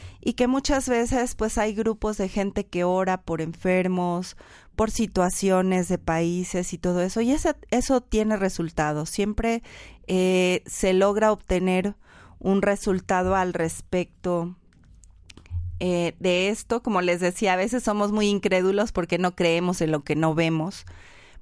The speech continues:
pero sí hay, hay estadísticas de cambios en lugares donde la gente ha orado por cierta situación y donde más gente se une a orar, y eso cambia, ¿no? Por algo, eh, culturas antiguas también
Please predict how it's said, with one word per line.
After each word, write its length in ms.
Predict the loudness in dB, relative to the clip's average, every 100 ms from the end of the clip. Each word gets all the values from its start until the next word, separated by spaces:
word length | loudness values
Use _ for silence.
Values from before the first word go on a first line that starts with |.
| -20 0
pero 280 | 2 2 0
sí 360 | 0 0 2
hay, 400 | 2 2 0 -2 -2
hay 240 | -2 0
estadísticas 1120 | 0 0 0 0 -2 -4 -8 -2 0 0 0
de 140 | -4 -4
cambios 640 | -2 -2 0 0 -2 -2
en 140 | -4
lugares 400 | -2 0 0 -2 -2
donde 240 | -2 0
la 140 | 0
gente 460 | -2 -2 -2 0 0
ha 100 | 2
orado 380 | 2 2 0 -2
por 180 | -4 -6
cierta 380 | -4 -4 -2
situación 720 | -2 -4 -4 -6 -4 -4 -2
y 80 | -2
donde 260 | -2 -2 -2
más 340 | 0 0 -2
gente 340 | -2 -2 -2 -2
se 180 | -2
une 300 | 0 0 0
a 60 | 0
orar, 360 | 0 -2 -4 -8 -20 -20 -20 -20 -8
y 160 | 0 0
eso 280 | 0 -2
cambia, 380 | -2 -2 -2 -4
¿no? 420 | -4 -2 -2 -2 -4
Por 160 | -2
algo, 420 | 0 0 0 0 -4 -14 -20 -20 -8
eh, 580 | -2 0 2 2 0 -4 -14 -2
culturas 640 | -2 2 2 2 2 2
antiguas 840 | 2 0 0 2 2 2 0 -4
también 640 | -2 -2 0 0 2 0